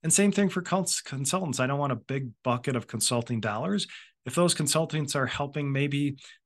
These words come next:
finance, or maybe they're helping sales, or maybe they're helping different departments. So again, department coding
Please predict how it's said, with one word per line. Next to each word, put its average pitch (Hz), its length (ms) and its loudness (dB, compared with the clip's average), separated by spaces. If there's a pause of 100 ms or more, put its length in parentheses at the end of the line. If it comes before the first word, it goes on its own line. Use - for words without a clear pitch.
(120)
finance, 156 460 2
or 117 80 -2
maybe 131 200 -2
they're 139 120 -2
helping 147 340 -4
sales, 147 480 0
or 113 60 -4
maybe 127 260 -2
they're 131 140 -4
helping 139 360 -6
different 139 260 -4
departments. 139 500 -2
So 120 100 0
again, 123 220 2
department 127 560 0
coding 127 600 0